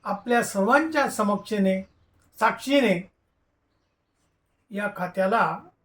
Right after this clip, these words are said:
आणि सार्वजनिक बांधकाम खात्याचे मंत्री माननीय शिवेंद्रराजे भोसले यांना देतोय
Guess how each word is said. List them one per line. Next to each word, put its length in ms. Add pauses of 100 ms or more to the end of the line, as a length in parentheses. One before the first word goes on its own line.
(160)
आणि 180
सार्वजनिक 580
बांधकाम 440
खात्याचे 420
मंत्री 600 (1500)
माननीय 380
शिवेंद्रराजे 800
भोसले 440 (840)
यांना 320
देतोय 420